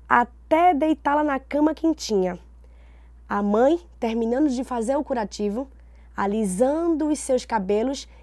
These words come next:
e a fazendo novamente dormir com uma canção de ninar.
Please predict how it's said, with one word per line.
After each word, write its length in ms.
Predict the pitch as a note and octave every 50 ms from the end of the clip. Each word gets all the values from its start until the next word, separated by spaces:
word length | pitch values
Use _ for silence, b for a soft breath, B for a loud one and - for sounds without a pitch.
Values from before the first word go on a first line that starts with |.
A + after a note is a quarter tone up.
| b
e 100 | - A#3
a 80 | A#3 A#3
fazendo 440 | A3+ - A#3 A3 G3+ B3+ C#4+ D4 D#4
novamente 520 | D4+ D#4 D#4 D4 D#4 D4 D4 D#4 D4 -
dormir 540 | B3 A3+ C#4+ D#4+ D4+ B3+ A#3+ A3 G#3 G#3+ G#3+ - - - - - - - - - -
com 140 | - A#3
uma 180 | A#3 A#3 A3+ A3+
canção 500 | A3 - B3 B3+ B3 - - G#3+ F#3+ F#3
de 120 | F#3+ F3+ G3+
ninar. 460 | G#3 A3 A#3 A3+ G3 E3 D#3 - -